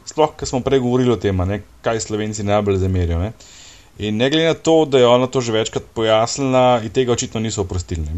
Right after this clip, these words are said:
Ne samo, da je pojasnila, da je vrnila, da je menda celo kredit vzela za to, da je vrnila in tako naprej, ne.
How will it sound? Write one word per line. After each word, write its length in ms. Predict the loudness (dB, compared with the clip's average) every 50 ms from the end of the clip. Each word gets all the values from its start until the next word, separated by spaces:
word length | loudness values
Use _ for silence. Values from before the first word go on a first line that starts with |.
| -6
Ne 140 | -2 0 0
samo, 160 | 2 2 0
da 60 | 0
je 60 | 0 0
pojasnila, 480 | 0 0 0 0 0 -2 -2 -2 -2 -2
da 120 | 0 2
je 80 | 2 2
vrnila, 580 | 2 2 0 2 2 0 0 0 0 0 -2 -2
da 160 | -2 0 0
je 240 | 2 2 0 0 -2 -6 -12 -20 _ _ _ -16
menda 380 | -12 -10 -8 -8 -6 -6 -6
celo 220 | -6 -6 -4 -6 -6
kredit 340 | -4 -6 -6 -6 -6 -8 -6
vzela 300 | -8 -6 -6 -4 -4 -4
za 80 | -4
to, 80 | -4 -6
da 100 | -4 -4
je 80 | -4
vrnila 280 | -4 -4 -4 -4 -2 -4
in 80 | -4 -4
tako 160 | -6 -6 -6
naprej, 320 | -6 -6 -6 -4 -4 -4 -4
ne. 160 | -4 -4